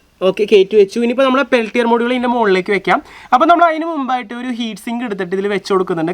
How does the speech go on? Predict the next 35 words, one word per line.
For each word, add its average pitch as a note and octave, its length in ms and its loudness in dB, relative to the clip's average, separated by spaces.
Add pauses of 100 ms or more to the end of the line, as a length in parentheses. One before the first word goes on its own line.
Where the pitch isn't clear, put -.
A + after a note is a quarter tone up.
കാരണം F#3 360 0
നേരിട്ട് A3+ 440 -2
ചൂടടിച്ച് A3+ 480 -2 (340)
പെൽറ്റിയർ G#3+ 320 2
മൊഡ്യൂൾ A3 360 2
ഡാമേജ് G3 400 2
ആവാതിരിക്കാൻ G3+ 380 0
വേണ്ടിയിട്ടാണ് F#3+ 300 -2
നമ്മളിങ്ങനെ F3 380 2
ചെയ്യുന്നത്. D3+ 320 0 (260)
അപ്പോൾ G#3 200 0
ഹീറ്റ് G#3 200 -2
സിങ്ക് A3 200 2
വെച്ച് G#3 180 -2
അതിൻ്റെ G3 240 0
മുകളിലേക്കാണ് F3 480 2
നമ്മൾ E3+ 200 0
പെൽറ്റിയർ D3+ 340 -2
മൊഡ്യൂൾ D3+ 260 2
വെക്കുന്നത്. D3 340 0 (320)
അപ്പോൾ G#3+ 220 2
ചൂടൊക്കെ C4 400 2
നല്ലോണം A#3+ 280 0
എല്ലായിടത്തേക്കും G#3+ 520 -2
പരന്ന് G#3 340 0
കിട്ടാൻ F#3 180 -2
വേണ്ടിയിട്ട് F3+ 260 -2
നമ്മളിതിലേക്ക് F3 420 -4
കുറച്ച് - 500 -4
വെള്ളം D#3+ 160 2
ഒഴിച്ച് D3 160 0
കൊടുക്കുക, - 220 -6 (360)
കുറച്ച് F#3 300 -2
മതി E3 200 4
നമുക്ക്. D3 260 2